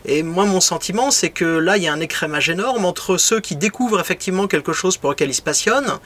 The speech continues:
et ceux qui, euh, bah, suivent un mouvement qu'on leur a donné, et les résultats sont très, très différents, parce que c'est dur de se reconvertir, parce que c'est beaucoup de boulot de, d'apprendre quelque chose de nouveau, euh,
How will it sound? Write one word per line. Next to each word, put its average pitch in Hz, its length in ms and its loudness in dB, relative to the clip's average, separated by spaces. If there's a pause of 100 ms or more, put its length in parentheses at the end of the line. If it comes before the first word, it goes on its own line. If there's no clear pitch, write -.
(380)
et 165 320 0
ceux 220 340 2
qui, 185 560 -4
euh, 147 640 2
bah, 151 340 0 (340)
suivent 202 500 4
un 175 40 4
mouvement 175 320 2
qu'on 156 320 -4
leur 139 160 0
a 135 60 0
donné, 185 360 -4 (440)
et 147 100 4
les 143 140 0
résultats 156 400 0
sont 175 180 0
très, - 220 -4
très - 180 -4
différents, 196 360 -2
parce 156 200 0
que 160 120 -4
c'est - 180 0
dur 220 340 0
de 147 80 0
se 147 160 4
reconvertir, 143 800 -2 (340)
parce 151 160 0
que 185 120 2
c'est 160 180 0
beaucoup 202 300 -2
de 190 60 0
boulot 208 360 0
de, 156 220 0
d'apprendre 190 480 0
quelque 180 200 2
chose 170 300 2
de 156 220 0
nouveau, 196 580 2
euh, 147 260 -4